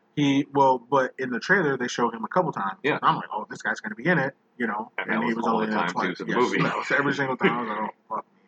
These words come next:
Speaker 1: Like,
Speaker 2: Yeah.
Speaker 1: whatever. And then they marketed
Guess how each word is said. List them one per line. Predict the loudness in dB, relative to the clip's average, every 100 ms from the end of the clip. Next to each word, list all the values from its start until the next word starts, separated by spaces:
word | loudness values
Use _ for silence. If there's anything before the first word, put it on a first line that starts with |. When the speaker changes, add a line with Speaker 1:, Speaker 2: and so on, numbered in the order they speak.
| _ _ -20 _ -2
Speaker 1:
Like, | 0
Speaker 2:
Yeah. | 2
Speaker 1:
whatever. | 2 0 0 -6 -6 _ _
And | -6 0
then | 2 4 2 0 -2 -8 _ _ _ _ -2
they | 0
marketed | 4 2 2 -2 -2